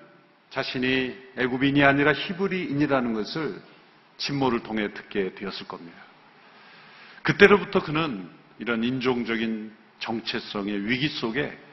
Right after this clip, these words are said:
갈등하며 자라났습니다. 자신의 동족들이 애굽의 노예가 된 이 현실을 보면서 그는 많은 그런 생각을 했을 겁니다.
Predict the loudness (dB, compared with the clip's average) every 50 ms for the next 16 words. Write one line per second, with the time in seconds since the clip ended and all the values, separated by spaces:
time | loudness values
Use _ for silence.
0 | -20 -20 -12 -6 -4 -4 -4 -2 -2 0 2 2 4 4 4 2 2 0 -2 -6
1 | -12 -18 -20 -20 -20 -20 -20 -20 -20 -14 -10 -8 -6 -4 -4 -4 -4 -4 -6 -10
2 | -14 -14 -16 -16 -16 -16 -18 -18 -20 -20 -20 -20 -20 -20 -20 -20 -20 -20 -20 -20
3 | -20 -20 -20 -20 -20 -20 -20 -20 -20 -20 -20 -20 -20 -20 -6 2 4 4 4 6
4 | 6 6 6 6 6 2 2 2 4 4 4 4 4 2 6 8 10 10 8 8
5 | 6 4 6 6 8 10 10 10 10 10 8 6 6 4 4 4 2 0 0 -2
6 | -2 -2 -2 -2 0 0 0 0 0 -2 -2 -2 -2 -2 -4 -4 -4 -4 -4 -6
7 | -8 -14 -20 -20 -20 -20 -20 -20 -20 -20 -20 -20 -20 -20 -20 -20 -20 -20 -20 -20
8 | -2 2 4 6 8 8 8 8 8 8 8 8 6 4 0 -6 -10 -14 -16 -20
9 | -20 -20 -20 -20 -20 -8 -4 -2 0 0 0 0 0 2 2 4 6 6 6 4
10 | 4 2 0 -2 -4 -4 -4 -4 -2 -4 -4 -4 -8 -12 -12 -14